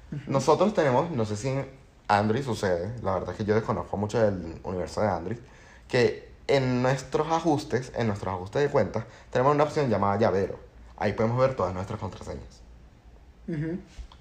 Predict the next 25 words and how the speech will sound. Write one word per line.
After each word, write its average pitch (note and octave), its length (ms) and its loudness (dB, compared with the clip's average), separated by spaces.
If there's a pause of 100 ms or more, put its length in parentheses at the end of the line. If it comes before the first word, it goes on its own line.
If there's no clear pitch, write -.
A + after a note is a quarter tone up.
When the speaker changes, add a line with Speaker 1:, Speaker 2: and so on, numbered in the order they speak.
(120)
Speaker 2:
Pues A#2+ 160 2
ahora A#2 220 4
se C#3+ 100 -4
pueden A2+ 200 0
colocar D3 320 -2
notas. - 460 -4 (340)
O A#2 100 0
sea, A2 320 0
que A2 140 -2
la C3 100 2
contraseña A#2+ 520 0 (460)
tal, D#3+ 220 6
tal, E3+ 220 6
tal, F3 260 6
tal, C#3+ 240 6
o C3+ 80 0
sea, A2+ 120 2
la A2+ 80 4
contraseña A#2+ 400 2
uno, F3 100 6
dos, D3 140 6
tres, C3+ 160 2
cuatro, F#3 280 4 (440)
punto C#3+ 300 4
uno, G3+ 460 4